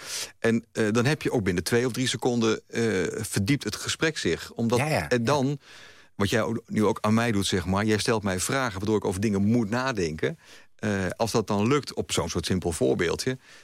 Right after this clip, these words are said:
Speaker 1: dan, eh, dan gebeurt er iets. En dan is het niet dat, dat, dat ik dan, wij van spreken, eh, een opvatting heb die een ander dan zou moeten overnemen. Helemaal niet. Je wordt wakker gemaakt op je eigen vraag.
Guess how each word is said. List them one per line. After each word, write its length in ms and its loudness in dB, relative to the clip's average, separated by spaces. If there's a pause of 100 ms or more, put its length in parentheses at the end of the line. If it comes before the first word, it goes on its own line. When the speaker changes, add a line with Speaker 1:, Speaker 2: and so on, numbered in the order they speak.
(120)
Speaker 1:
dan, 360 2
eh, 80 -4 (120)
dan 100 0
gebeurt 340 0
er 80 -2
iets. 400 -4
En 220 0
dan 140 2
is 100 2
het 100 -4
niet 120 0
dat, 220 -2
dat, 240 -4
dat 180 -4
ik 180 0
dan, 220 2
wij 140 -2
van 140 -8
spreken, 600 -4
eh, 80 -6 (220)
een 120 -4
opvatting 440 0
heb 160 0
die 120 0
een 60 -2
ander 220 0
dan 160 0
zou 140 -6
moeten 180 0
overnemen. 480 0
Helemaal 340 2
niet. 260 -2 (300)
Je 160 0
wordt 160 2
wakker 300 0
gemaakt 500 0
op 160 -2
je 80 -2
eigen 280 0
vraag. 460 -2